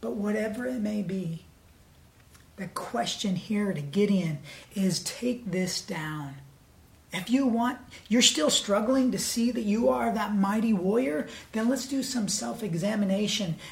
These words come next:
As David said, "Create in me, O God, a clean heart." Isaiah says to wash your hands, sinners, make it clean. We need to be at that place where we have clean hands before the Lord.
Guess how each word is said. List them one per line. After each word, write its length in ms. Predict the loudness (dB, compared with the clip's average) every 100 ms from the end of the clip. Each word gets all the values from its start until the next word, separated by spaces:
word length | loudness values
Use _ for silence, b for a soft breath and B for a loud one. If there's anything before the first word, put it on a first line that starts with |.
| -6
As 200 | -2 2
David 420 | 4 4 2 0
said, 240 | 0 -2
"Create 480 | -2 4 8 10 10
in 180 | 6 6
me, 360 | 4 2 0 0
O 180 | 0 0
God, 460 | 0 -2 -4 -6
a 80 | -10
clean 480 | -10 -2 2 4 4
heart." 440 | 2 -4 -8 -12 -20 B B 0
Isaiah 460 | 2 8 10 10
says 440 | 6 2 2 0 B B -16 -6
to 200 | 2 4
wash 480 | 4 2 2 4 4
your 140 | 4 4
hands, 500 | 6 6 6 6 6
sinners, 380 | 6 6 4
make 520 | 4 6 8 8 6 0
it 180 | -4
clean. 600 | -6 -2 0 4 4 2 B B B B -20 -10
We 380 | -4 0 0 0
need 320 | -2 -2 -2
to 100 | -2
be 260 | -2 0 0
at 120 | -2
that 200 | -6 -8
place 480 | -6 0 2 0 -2
where 140 | -2
we 160 | 0 0
have 240 | -2 -6
clean 340 | -6 0 2 2
hands 580 | 0 -2 -4 -6 -10 -14 B B -8
before 360 | -6 -4 -2
the 120 | 0
Lord. 460 | 0 -2 -4 -6 -8